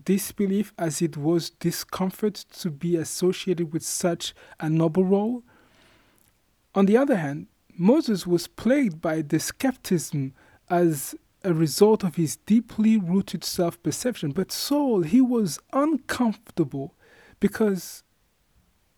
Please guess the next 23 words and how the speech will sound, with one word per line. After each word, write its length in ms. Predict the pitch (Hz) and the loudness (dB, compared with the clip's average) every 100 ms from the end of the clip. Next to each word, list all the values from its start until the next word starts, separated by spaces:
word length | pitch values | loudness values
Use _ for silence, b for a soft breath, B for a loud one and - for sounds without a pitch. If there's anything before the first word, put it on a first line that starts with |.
| - | -14
his 280 | - 226 214 | 2 2 2
self-perception 1200 | - 262 285 - 247 - 233 208 - 175 160 175 | 0 0 0 -2 -4 -2 -2 -4 -4 -4 -4 -6
could 280 | - 214 180 | -2 -2 2
never 580 | 185 208 233 220 254 233 B B B - | 2 2 0 -4 -6 -6 B B B -2
or 260 | 202 196 | 2 2
wouldn't 640 | 165 175 254 254 233 220 208 _ _ | 0 4 4 6 4 2 0 _ _
allow 420 | 185 180 202 233 | 2 4 4 4
him 260 | 185 202 185 | 4 4 2
to 240 | - 185 | 0 -4
see 400 | 175 - - 262 | -4 -2 2 4
himself 640 | 240 214 - - 190 160 - B B - | 6 4 2 -2 -2 -2 -10 B B 0
in 160 | 180 | 2
such 360 | 165 - 269 - | 2 0 0 2
an 100 | 226 | 2
environment 640 | 190 160 202 208 196 185 | 4 2 2 2 2 2
of 280 | 180 165 - | -2 -6 -6
power, 500 | - 208 208 208 208 b b b | -4 -2 0 -2 -4 b b b
kingship, 600 | - 214 196 - 202 202 - - | 2 4 2 0 -2 -2 -12 -6
ruling, 580 | 160 208 214 196 196 190 b b | 2 4 4 4 2 -2 b b
authority, 580 | 170 - 208 202 190 196 | -8 -4 -2 2 2 0
and 220 | 190 160 | -2 -4
so 200 | - 202 | -2 -4
on. 360 | 196 240 156 | -2 -4 -6